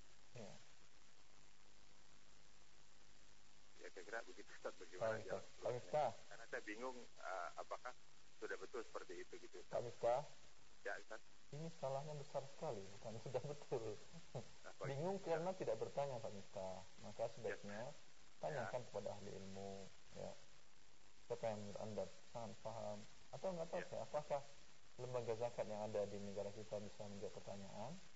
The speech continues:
Speaker 1: Mungkin kalau ada yang telepon hotline yang untuk pertanyaan mungkin bagus. Ya, untuk mendiskusikan berapa saya keluar. Karena ini salahnya besar sekali, Pak Miftah. Karena
Speaker 2: Ya.
Speaker 1: yang wajib dalam berzakat bukan hanya keuntungannya saja.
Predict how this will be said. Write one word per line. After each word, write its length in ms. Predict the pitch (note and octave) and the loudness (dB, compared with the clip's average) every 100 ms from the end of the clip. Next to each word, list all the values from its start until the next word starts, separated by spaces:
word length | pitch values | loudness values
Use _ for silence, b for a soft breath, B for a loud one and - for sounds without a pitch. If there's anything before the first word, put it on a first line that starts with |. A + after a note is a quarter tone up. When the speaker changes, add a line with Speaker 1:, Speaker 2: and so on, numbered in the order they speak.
| - - - - - - - | -8 -8 -6 -6 -6 -6 -4
Speaker 1:
Mungkin 180 | C#3 F3 | -2 0
kalau 180 | D3+ C3+ | 2 4
ada 160 | C3+ | 4
yang 160 | B2+ A#2 A#2 | 4 2 -2
telepon 320 | A#2 - A#2+ | -4 -4 -4
hotline 340 | A#2+ A#2 A2+ | -2 0 0
yang 100 | A2 | 0
untuk 180 | G#2+ - | -4 -6
pertanyaan 480 | - A2+ A2 G#2+ - | -6 -4 -4 -2 -4
mungkin 240 | D3+ F3+ D#3+ | -2 -2 0
bagus. 300 | G2+ G2+ - - - - - - - - - - - - | -2 -2 -6 -6 -8 -6 -6 -6 -6 -6 -6 -6 -6 -4
Ya, 240 | G#2 A2+ - - - - - | -2 -2 -4 -6 -6 -6 -6
untuk 160 | A2+ G2+ | -4 -2
mendiskusikan 800 | A2+ - A2+ - G#2 A2 B2 B2+ | -2 -2 -4 -4 -2 2 2 2
berapa 240 | G2+ A#2 | 0 2
saya 220 | A#2+ A2+ A2 | 2 0 0
keluar. 180 | - G2+ G2+ | -2 -4 0
Karena 240 | A#2+ D3 | 0 0
ini 80 | E3+ | 0
salahnya 320 | - D3+ E3+ | 0 0 0
besar 220 | D3+ C#3 C3+ | -2 -2 -2
sekali, 240 | - A3 | -4 -2
Pak 220 | - A2 - | 0 0 -2
Miftah. 360 | A2 - G2+ - - - - - - - - - - - - | -6 -6 -4 -4 -6 -6 -6 -6 -6 -6 -6 -6 -6 -6 -2
Karena 220 | G#2+ B2+ | 2 2
Speaker 2:
Ya. 60 | D3+ | 4
Speaker 1:
yang 80 | B2+ | 6
wajib 320 | A#2 A2+ D#3+ - | 6 4 0 2
dalam 160 | A#2+ | 2
berzakat 600 | A2+ G#2+ G#2 - A2+ C#3+ B2+ | 2 0 -2 2 6 6 2
bukan 200 | A#2+ E3 | -2 0
hanya 140 | F3 | 0
keuntungannya 480 | - E3 E3+ E3 D#3+ | 0 0 0 -2 -2
saja. 320 | - C#3 G#2 | 0 0 0